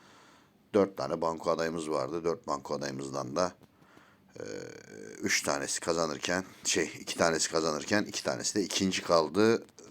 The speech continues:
E, çok da başarılı bir gün değildi bizim için diyebilirim. E, tabii at yazsak yazar mıydık? Yazardık. Şehnaz Long'a da hani aslında vermem gerekiyordu. Yani kendi kendime de kızdım zaten,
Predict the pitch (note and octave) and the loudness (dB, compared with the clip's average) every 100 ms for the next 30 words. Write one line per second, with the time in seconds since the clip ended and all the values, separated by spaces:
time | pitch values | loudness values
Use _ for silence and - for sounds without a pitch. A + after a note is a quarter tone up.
0 | F2 F2 E2+ - E2+ - C2+ - D2 C2+ | -14 -10 -8 -8 -10 -8 -6 -4 -4 -4
1 | D#2 D#2 F2+ F#2 F2+ E2+ D#2 D2+ D2+ D2 | -4 -4 -4 -2 0 0 0 -2 -4 -6
2 | - F2 E2 F2 E2+ E2 F#2+ - - - | -6 -4 0 2 2 -2 -4 -10 -18 -18
3 | - - - E2 E2 G2+ F#2+ G2 - _ | -20 -20 -6 -4 2 4 6 6 4 _
4 | - - - - A#2+ - G2+ - G2 G2+ | -20 -20 -14 2 4 6 4 4 4 4
5 | F#2 D#2+ D2 F2 G2+ F#2+ F#2 E2+ F2 - | 4 2 0 -4 2 4 6 4 4 2
6 | F#2 F#2+ F#2+ F#2 F#2+ F#2+ F#2+ F#2+ F#2+ - | 4 6 6 6 4 6 6 4 2 -6
7 | - - - G2 F#2+ - - - - B2 | -20 -10 0 2 2 -2 -12 -4 0 2
8 | C3+ A#2+ A#2+ C3 B2 F#2 E2+ - D2+ E2 | 4 6 6 6 4 4 2 0 0 4
9 | F#2 F#2 F2+ F#2+ G2 G2 E2+ E2+ E2+ F2+ | 4 4 2 2 2 0 -2 -2 0 0
10 | - F#2+ F#2 F2 F2 D#2 D#2+ D#2+ | 0 -2 -2 -2 -2 -2 -6 -6